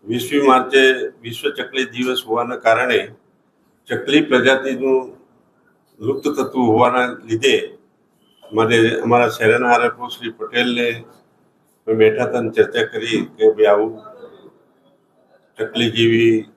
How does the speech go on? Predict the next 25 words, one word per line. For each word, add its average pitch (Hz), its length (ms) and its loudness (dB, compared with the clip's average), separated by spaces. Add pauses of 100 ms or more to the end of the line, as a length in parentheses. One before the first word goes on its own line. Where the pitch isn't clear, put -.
(120)
નાનામાં 110 360 4
નાની 107 500 0 (1500)
પક્ષીઓ 110 680 2 (220)
લુપ્ત 127 240 -4
થતા 113 340 2
જાય 104 200 4
છે, 101 320 -12 (800)
જેના 110 240 6
કારણે 120 720 0 (920)
એમને 120 540 2
અને 113 300 -6
મને 113 340 0
પણ 117 160 -8
વિચાર 113 300 -2
આવ્યો 113 220 4
કે 110 80 -10
આપણે 110 380 -4
ચકલીનો 113 320 0
માળો 104 540 2 (760)
આખા 110 280 0
તાલુકામાં 110 580 2
દરેક 104 300 2
જગ્યાએ 104 480 -4 (600)
કાર્યકર્તાઓને 104 680 2
આપીએ 113 440 2